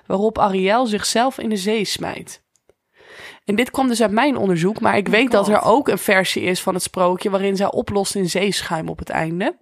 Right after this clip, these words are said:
Speaker 2: Ja, precies.
Speaker 1: Dat
Speaker 2: Maar dat is
Speaker 1: dat
Speaker 2: toch een
Speaker 1: de
Speaker 2: beetje
Speaker 1: deal is?
Speaker 2: hetzelfde dan? Ik
Speaker 1: Ja.
Speaker 2: bedoel, het is hetzelfde.
Speaker 1: Ze geeft zichzelf weer terug aan de zee in ieder geval.
Speaker 2: Maar
Speaker 1: N-
Speaker 2: wat, wat zijn die benen voor goed, als ze er vervolgens niet op kan lopen? Waarom heeft ze dan haar stem opgegeven?
Speaker 1: Ja, ze heeft niet zo'n goede deal gesloten, Floor.
Speaker 2: Nee.
Speaker 1: <laughs> Ze was gewoon verliefd.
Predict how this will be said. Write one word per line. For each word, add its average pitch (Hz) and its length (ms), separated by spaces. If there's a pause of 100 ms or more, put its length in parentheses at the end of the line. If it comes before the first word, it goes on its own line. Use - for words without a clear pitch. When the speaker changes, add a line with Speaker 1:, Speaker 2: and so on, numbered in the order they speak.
(260)
Speaker 2:
Ja, 214 180
precies. 196 500
Speaker 1:
Dat - 100
Speaker 2:
Maar 190 180
dat 208 120
is 208 60
Speaker 1:
dat - 0
Speaker 2:
toch 220 100
een 233 60
Speaker 1:
de 220 60
Speaker 2:
beetje 220 160
Speaker 1:
deal 208 120
is? 254 60
Speaker 2:
hetzelfde 208 360
dan? 160 360 (300)
Ik - 100
Speaker 1:
Ja. 180 100
Speaker 2:
bedoel, 185 280
het 143 160
is 196 120
hetzelfde. 196 480
Speaker 1:
Ze - 120
geeft 202 240
zichzelf 214 300
weer 214 120
terug 214 260
aan 202 80
de 196 60
zee 175 260
in 170 60
ieder 165 180
geval. - 480 (420)
Speaker 2:
Maar 214 240
Speaker 1:
N- 220 40
Speaker 2:
wat, 254 200
wat 262 220
zijn 302 140
die 294 120
benen 269 300
voor 254 140
goed, 277 300
als 220 200
ze 247 120
er 233 100
vervolgens 226 320
niet 233 120
op 226 120
kan 226 140
lopen? 220 520
Waarom 226 220
heeft 247 140
ze 240 80
dan 226 120
haar 220 80
stem 262 280
opgegeven? 185 640
Speaker 1:
Ja, 202 160
ze 208 100
heeft 185 120
niet 233 120
zo'n 262 80
goede 247 200
deal 240 160
gesloten, 180 460
Floor. 208 160
Speaker 2:
Nee. 180 180 (260)
Speaker 1:
<laughs> - 140
Ze 202 140
was 202 160
gewoon 220 400
verliefd. - 600